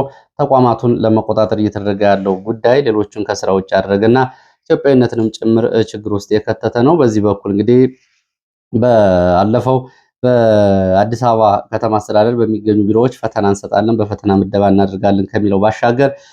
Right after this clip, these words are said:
ከኦሮሚያ ክልል እየሰለጠኑ የኦሮሚያ ልዩ ኃይል፣ የገዳ ኮማንዶ ወይም ደግሞ በሌላ መንገድ በሚል ለግል፣ እ፣ ጥበቃ ኤጀንሲዎች፣ በአዲስ አበባ የግል ጥበቃ ኤጀንሲዎች ለውጭ፣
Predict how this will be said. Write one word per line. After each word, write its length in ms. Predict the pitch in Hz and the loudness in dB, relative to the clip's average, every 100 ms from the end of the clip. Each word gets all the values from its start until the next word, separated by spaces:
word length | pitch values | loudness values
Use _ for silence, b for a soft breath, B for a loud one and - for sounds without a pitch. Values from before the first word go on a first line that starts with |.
| B B - | B B -2
ከኦሮሚያ 520 | 147 139 - 139 131 127 | 0 0 0 2 2 2
ክልል 300 | 127 120 123 | 0 -2 0
እየሰለጠኑ 680 | 117 113 117 117 107 - 110 135 | 0 0 0 -2 -4 -2 0 0
የኦሮሚያ 460 | 131 - 113 113 104 | 0 0 0 0 0
ልዩ 180 | 104 104 104 | 0 0 0
ኃይል፣ 240 | 120 151 | 0 0
የገዳ 300 | 123 101 104 98 | -2 -2 0 -2
ኮማንዶ 400 | - 101 107 127 | -2 -2 0 0
ወይም 180 | 139 117 | 0 0
ደግሞ 160 | 104 101 | -2 -4
በሌላ 260 | 98 101 98 | -2 0 0
መንገድ 360 | 107 117 135 139 B B B - | 2 2 2 -2 B B B -2
በሚል 280 | 131 127 98 | 2 2 2
ለግል፣ 340 | 113 123 143 139 - | 0 2 2 0 -4
እ፣ 120 | 117 113 | 0 0
ጥበቃ 360 | 113 117 120 107 | 0 -4 -2 0
ኤጀንሲዎች፣ 540 | 107 110 107 - 101 - | 0 0 -2 0 -2 0
በአዲስ 340 | 107 110 123 | -2 0 -2
አበባ 180 | 123 113 | 0 0
የግል 280 | 120 113 107 | 0 0 -2
ጥበቃ 300 | 104 104 110 101 | -4 -4 -2 -2
ኤጀንሲዎች 500 | 98 110 104 139 151 | -2 -2 -2 -2 -2
ለውጭ፣ 280 | 107 104 - | 0 -2 -2